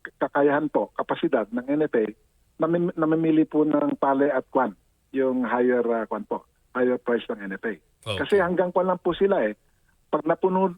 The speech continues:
Speaker 1: na po yung buffer stock requirements ng N F A, which is only about at most five percent po ng ating total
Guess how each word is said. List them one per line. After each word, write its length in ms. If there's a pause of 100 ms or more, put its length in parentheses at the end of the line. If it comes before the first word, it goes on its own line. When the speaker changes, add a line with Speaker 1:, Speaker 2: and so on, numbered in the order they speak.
Speaker 1:
na 80
po 240
yung 240 (140)
buffer 400
stock 180
requirements 540
ng 100
N 220
F 100
A, 80
which 220
is 100
only 300
about 400
at 160
most 260 (640)
five 180
percent 380
po 100
ng 140
ating 400
total 640